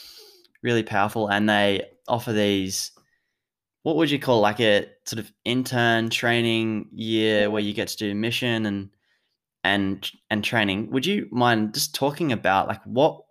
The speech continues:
Speaker 1: what actually is Y W A M? For those who don't know what it is, I just briefly explain it, but just give people more context about what it is and what you did.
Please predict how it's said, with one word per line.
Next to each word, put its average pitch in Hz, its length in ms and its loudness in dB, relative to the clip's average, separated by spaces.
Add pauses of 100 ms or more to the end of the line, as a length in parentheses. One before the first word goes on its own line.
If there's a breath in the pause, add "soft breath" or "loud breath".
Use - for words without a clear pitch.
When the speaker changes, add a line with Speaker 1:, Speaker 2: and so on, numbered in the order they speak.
(120)
Speaker 1:
what 135 180 2
actually 156 440 0
is 113 200 -2
Y 104 160 2
W 85 140 2
A - 40 -4
M? 92 60 -8
For - 80 -20
those 107 160 -4
who 107 120 -4
don't 90 180 -4
know 95 140 -4
what 98 100 -4
it 92 80 -6
is, 95 140 -4
I - 160 -4
just 101 200 -10
briefly 104 280 0
explain 85 280 -4
it, 78 140 -8
but 85 180 0 (280)
just - 180 -10
give 127 200 0 (220)
people 127 220 -2
more 101 140 2
context 104 460 -4
about - 140 -2
what 143 140 2
it 127 60 2
is 104 300 2 (760)
and 107 140 0
what 117 140 2
you 117 60 0
did. 104 400 0